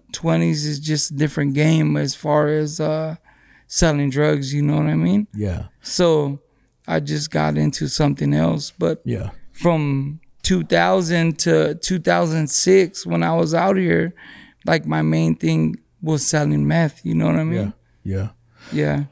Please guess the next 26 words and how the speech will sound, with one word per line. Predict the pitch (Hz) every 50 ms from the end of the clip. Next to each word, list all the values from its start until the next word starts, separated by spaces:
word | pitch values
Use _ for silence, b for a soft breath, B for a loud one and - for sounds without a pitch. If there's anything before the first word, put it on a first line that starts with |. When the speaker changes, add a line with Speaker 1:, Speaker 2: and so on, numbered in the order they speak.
| _ _ -
Speaker 2:
Um, | 139 139 135 131 123 120 113 110 110 120
yeah, | 131 165 165 143
'cause | - - 127 110 117
now | 131 147 156 165 147 135
these | 131 120 120 107
motherfuckers, | 120 117 117 117 110 - 120 113 107 101 98 104
man, | 104 104 104 104 104 104 101 - -
I, | 104 104 -
I'm | - - 110 127
going | 120 120 113 113 110 -
to | - 110
a |
lot | 101 107 107 104 104
of | -
places | - 113 107 - - 107 104 -
where | 104 101 98
dudes | 101 104 107 110 107 101 101
are | 95
dying, | 95 98 101 110 110 107 107 107 107
chicks | - - 110 107 - -
are | 104
dying. | 98 104 104 107 107 104 104 98 95 -
Fentanyl | - - - 127 127 131 117 98 92 98
overdoses | 110 123 120 113 98 104 101 104 - - 82 95 - - - -
is, | 80 95 107 101 85
like, | 78 85 95